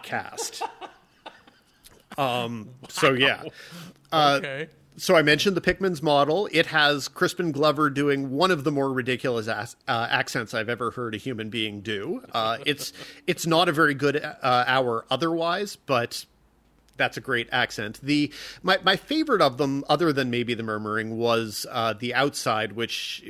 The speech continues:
Speaker 1: was the, uh, Ana Lily Amirpour episode, which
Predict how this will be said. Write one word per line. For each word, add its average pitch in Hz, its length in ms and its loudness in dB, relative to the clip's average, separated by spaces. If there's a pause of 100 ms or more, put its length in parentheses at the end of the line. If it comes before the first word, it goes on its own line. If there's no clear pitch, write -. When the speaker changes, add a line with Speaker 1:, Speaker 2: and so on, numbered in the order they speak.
(120)
Speaker 1:
was 117 220 -4
the, 110 500 -4
uh, 107 380 -2
Ana 127 180 -4
Lily 120 460 -2
Amirpour 113 800 -4
episode, 113 320 -6
which 117 280 -4